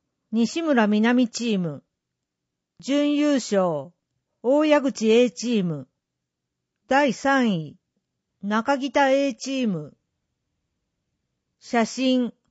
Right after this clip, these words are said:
二枚あります。一枚目、大会の様子。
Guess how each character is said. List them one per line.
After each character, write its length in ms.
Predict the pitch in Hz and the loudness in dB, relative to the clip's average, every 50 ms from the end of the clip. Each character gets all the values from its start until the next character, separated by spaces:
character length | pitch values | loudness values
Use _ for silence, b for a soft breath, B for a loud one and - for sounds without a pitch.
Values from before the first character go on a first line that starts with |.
| _ _ _ _ _ _ _ - | _ _ _ _ _ _ _ -8
二 160 | - 254 302 311 | -4 -4 -2 2
枚 300 | 285 269 254 220 208 196 | 2 2 4 4 2 2
あ 60 | 185 | 0
り 100 | 160 180 | 0 -2
ま 200 | 170 165 165 165 | -4 -4 -4 -6
す。 280 | - - - - _ _ _ _ _ _ _ _ _ _ _ _ _ _ _ _ _ | -8 -12 -20 -20 _ _ _ _ _ _ _ _ _ _ _ _ _ _ _ _ _
一 320 | - 220 196 - - 240 254 | -12 -12 -12 -10 -8 -4 -2
枚 280 | 254 254 254 254 254 | 0 0 2 2 0
目、 360 | 247 240 240 233 226 - - _ _ _ _ _ _ _ _ _ _ _ _ | 0 0 0 -2 -2 -4 -8 _ _ _ _ _ _ _ _ _ _ _ _
大 240 | - 254 269 269 262 | -2 0 0 0 2
会 240 | - 254 262 254 254 | 2 2 2 4 4
の 160 | 247 247 240 | 2 2 2
様 220 | 233 226 220 220 | 2 2 2 2
子。 420 | 208 - - 208 208 202 196 - | 0 -4 -6 -4 -4 -4 -4 -6